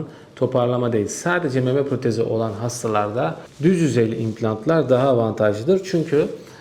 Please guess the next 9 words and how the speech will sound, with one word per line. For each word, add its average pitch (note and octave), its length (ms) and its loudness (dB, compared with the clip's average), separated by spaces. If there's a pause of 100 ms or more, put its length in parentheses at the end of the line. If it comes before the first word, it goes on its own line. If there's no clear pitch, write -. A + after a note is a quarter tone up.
(160)
düz F#3 180 2
yüzeyli C#3+ 340 2
implantları C3+ 600 -2
ilk C3+ 160 -6
başta A#2+ 300 -2
koyduğunuz C3+ 500 0
zaman G#2+ 220 -2
yukarıya A2+ 520 -4
doğru, A2 340 -2